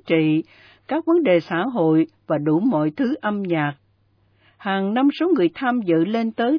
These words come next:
tám trăm ngàn thuộc hai mươi quốc gia. Có bốn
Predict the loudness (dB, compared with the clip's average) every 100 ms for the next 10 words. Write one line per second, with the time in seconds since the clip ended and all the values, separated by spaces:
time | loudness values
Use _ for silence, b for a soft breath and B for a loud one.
0 | -2 0 0 0 -2 -2 -2 0 0 -2
1 | -2 -2 -2 -6 -4 -2 -2 -4 -6 -6
2 | -2 0 -2 -6 _ _ _ _ _ b
3 | b b -2 2 2